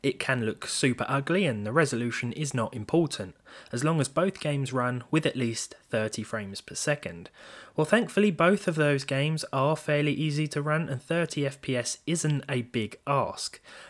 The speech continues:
Though I must warn you, I may have taken the super ugly part a little too far, as I didn't even factor a case into this build.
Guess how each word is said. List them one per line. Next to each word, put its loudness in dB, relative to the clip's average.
Though 6
I 6
must 0
warn 4
you, 4
I 0
may 2
have -4
taken -2
the -2
super 0
ugly 0
part -4
a -2
little -4
too -6
far, 0
as 0
I 6
didn't 2
even 2
factor -2
a -4
case -4
into -4
this -6
build. 0